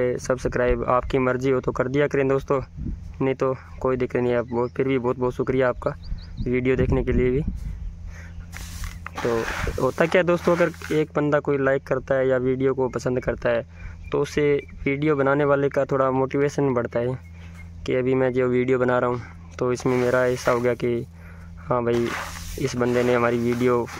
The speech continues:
को पसंद किया है तो क्यों ना हम ऐसी जानकारी आगे और दें। तो last बात ये कहूँगा कि दोस्तों, अगर मेरे channel पे आप पहली बार आए हो तो मेरे channel को subscribe करोगे ना, तो उससे आपको फ़ायदा ये होगा कि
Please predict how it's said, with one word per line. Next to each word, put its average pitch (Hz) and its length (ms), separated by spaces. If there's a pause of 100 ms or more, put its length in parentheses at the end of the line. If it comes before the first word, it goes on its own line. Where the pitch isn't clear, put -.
(240)
को 120 140 (100)
पसंद 127 300
किया 123 220
है 117 120 (500)
तो 120 140
क्यों 131 180
ना 131 140
हम 123 200
ऐसी 123 180
जानकारी 123 440
आगे 120 220
और 123 180
दें। 117 160 (1040)
तो 127 380 (960)
last 139 300
बात 135 240
ये 147 100
कहूँगा 143 240
कि 127 100
दोस्तों, 135 380
अगर 135 220
मेरे 135 240
channel 135 260
पे 135 180
आप 131 160
पहली 127 260
बार 127 180
आए 127 160
हो 127 160 (460)
तो 127 100
मेरे 127 200
channel 127 240
को 131 120
subscribe 131 460
करोगे 139 280
ना, 143 160 (340)
तो 127 180
उससे 135 300
आपको 131 240
फ़ायदा 127 300
ये 139 120
होगा 131 220
कि 131 260